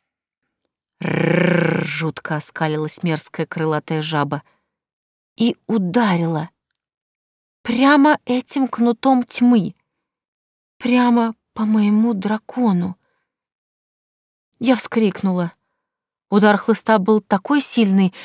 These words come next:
что, казалось, разрезал воздух и обжег меня заодно. Только казалось. На мгновение я отвлеклась от битвы,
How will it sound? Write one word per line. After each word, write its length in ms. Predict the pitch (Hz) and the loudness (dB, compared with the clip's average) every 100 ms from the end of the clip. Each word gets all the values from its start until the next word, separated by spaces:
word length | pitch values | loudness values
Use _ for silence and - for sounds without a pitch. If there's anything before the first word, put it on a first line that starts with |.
| - | -16
что, 220 | - - | -4 -2
казалось, 520 | 220 220 262 277 226 - - _ _ | 0 2 4 2 0 -6 -20 _ _
разрезал 600 | 220 240 220 247 226 226 220 | 2 2 4 4 4 4 4
воздух 520 | 277 285 233 - - _ | 2 2 0 -2 -14 _
и 80 | 240 | 0
обжег 480 | 220 196 180 240 - | 2 2 2 0 2
меня 320 | 240 220 190 | 4 4 4
заодно. 540 | 175 170 170 175 160 - _ _ _ _ _ _ _ _ - | 2 0 0 -2 -4 -8 _ _ _ _ _ _ _ _ -6
Только 380 | 220 220 240 | -4 -2 -4
казалось. 720 | 226 240 220 214 180 151 - - _ _ _ _ _ _ | -2 -4 0 0 0 -4 -10 -16 _ _ _ _ _ _
На 160 | 208 220 | 4 6
мгновение 540 | 202 208 233 285 254 | 6 4 4 4 4
я 80 | 214 | 2
отвлеклась 500 | 202 220 - 247 220 | 0 -4 0 0 0
от 100 | 202 | -2
битвы, 420 | 180 277 - 208 | 0 -2 2 -2